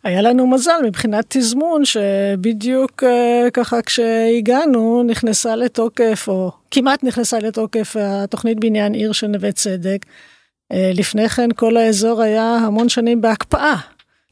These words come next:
והתמזל מזלנו להיות ממש כמעט הראשונים ש-,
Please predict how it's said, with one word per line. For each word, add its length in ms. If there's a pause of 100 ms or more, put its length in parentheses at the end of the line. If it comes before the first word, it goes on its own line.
(460)
והתמזל 1300
מזלנו 560
להיות 320
ממש 520
כמעט 340
הראשונים 640
ש-, 100